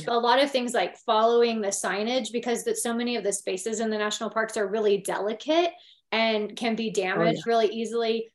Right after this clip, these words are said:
Speaker 2: There's
Speaker 1: Yeah.
Speaker 2: actually a documentary on Disney that's about, it talks about the bears. And when we first moved here, National Geographic's was actually out here filming the bears, and every bear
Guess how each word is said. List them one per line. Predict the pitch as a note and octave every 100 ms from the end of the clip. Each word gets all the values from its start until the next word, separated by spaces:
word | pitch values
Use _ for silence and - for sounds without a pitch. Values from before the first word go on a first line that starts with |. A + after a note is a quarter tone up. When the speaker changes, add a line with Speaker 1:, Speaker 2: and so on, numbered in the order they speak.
| G3+
Speaker 2:
There's | F#3 B3+
Speaker 1:
Yeah. | -
Speaker 2:
actually | G3+ A3 C4+ A#3
a | F3+
documentary | G3+ G3 A3+ G3+ G3+ G3+ G#3 F#3 F#3+
on | A3+ A3
Disney | A3+ D4+ C#4+ A#3+ G#3+
that's | G#3 G#3 - -
about, | - F#3 G#3+ G#3+ -
it | A3
talks | A3 A#3+ A#3+
about | A3+ G#3+ G#3
the |
bears. | F#3+ G3 A3+ F#3 G#3
And | A3 G#3+
when | A3
we | A#3 C4+
first | A#3+ A#3+
moved | A#3+ C4
here, | B3 G#3 - G#3+
National | A#3 A3+ A3+ A3+
Geographic's | G3+ G#3 A3 G#3+ A3 G#3+
was | G#3+
actually | G#3 - - A3 G3+
out | G3+
here | G#3 G3+ G3 _
filming | - C#4+ E4+ C#4 G#3+
the | G3+
bears, | G3+ F#3+ G#3 G3+ -
and | A3+ A#3 -
every | C4 B3+ D4 D4
bear | A#3 A#3+ A3+ G3 F#3+